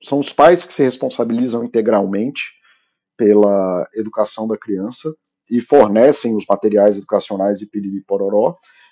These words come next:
É um sistema possível, como qualquer outro sistema é possível. É, no Brasil ele é proibido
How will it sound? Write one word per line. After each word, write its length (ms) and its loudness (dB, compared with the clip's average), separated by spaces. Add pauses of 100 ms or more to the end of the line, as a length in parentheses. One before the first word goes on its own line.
(160)
É 140 6
um 100 4
sistema 460 0
possível, 480 0
como 200 -6
qualquer 440 4
outro 260 2
sistema 380 -2
é 40 -6
possível. 520 -4 (920)
É, 380 4
no 220 6
Brasil 400 8
ele 100 6
é 40 6
proibido 520 0